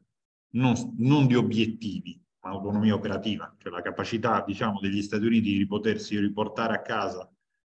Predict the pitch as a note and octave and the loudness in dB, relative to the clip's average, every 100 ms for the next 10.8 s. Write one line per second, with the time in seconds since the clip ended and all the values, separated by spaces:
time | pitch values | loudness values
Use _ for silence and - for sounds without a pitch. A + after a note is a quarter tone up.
0 | _ _ _ F#2+ G2 G#2 G2 - G#2 F#2 | _ _ _ -4 0 2 2 0 -4 -2
1 | G2 G2 G2+ G#2 - G2 G2 G2 G2 G#2 | -2 -2 0 -2 -2 -4 -2 -2 -2 0
2 | A2 A2+ A#2+ D3 C#3+ G#2 G2+ F#2+ - G2+ | 0 0 2 2 2 2 0 -4 -6 -2
3 | G#2+ A#2 G#2+ G#2 A2 - F#2+ G2 G#2 G2 | 0 0 0 0 -2 -8 -12 -8 -6 -4
4 | G#2 G#2 G2+ G2 - G#2+ A#2 A#2 B2+ A2 | -6 -2 -2 -4 -4 2 2 2 2 2
5 | F#2+ - G2+ A#2 G#2+ G2+ F#2 F2+ G2 - | 0 -2 -4 0 -2 -2 -6 -6 -10 -8
6 | G#2+ G2+ G#2+ C3 A2 G#2 F#2+ E2+ _ _ | -4 -2 -2 -2 0 0 -2 -6 _ _
7 | _ _ _ _ - G#2+ A2+ A2+ G#2+ G2 | _ _ _ _ -4 0 2 2 0 0
8 | G#2+ G2 F#2 F2 - _ _ _ _ _ | -2 -2 -4 -10 -14 _ _ _ _ _
9 | _ _ _ _ _ _ _ _ _ _ | _ _ _ _ _ _ _ _ _ _
10 | _ - F2+ F2 F#2 F2+ F2 E2+ | _ -10 -6 -4 -4 -4 -6 -8